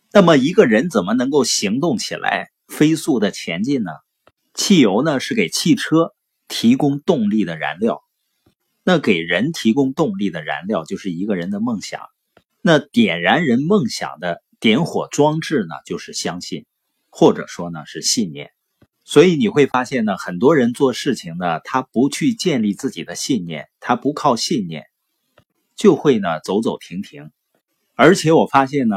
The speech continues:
很多人他做了同样的事情，也付出了同样的努力，甚至更大的努力，但结果呢，却不一样。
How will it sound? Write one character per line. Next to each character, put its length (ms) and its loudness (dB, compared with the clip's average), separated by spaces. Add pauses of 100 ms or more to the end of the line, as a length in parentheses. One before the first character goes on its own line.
(120)
很 240 -4
多 180 6
人 220 4
他 180 0
做 260 6
了 160 0
同 320 -6
样 180 0
的 100 -6
事 180 -10
情， 180 -18 (500)
也 160 8
付 220 2
出 200 0
了 140 4
同 300 -2
样 160 0
的 120 -2
努 200 -6
力， 180 -6
甚 220 -2
至 80 2
更 360 2
大 220 -2
的 120 -8
努 100 -16 (120)
力， 220 -12 (300)
但 160 0
结 260 2
果 220 -4
呢， 140 -10
却 160 -10
不 160 -4
一 100 -4
样。 220 -6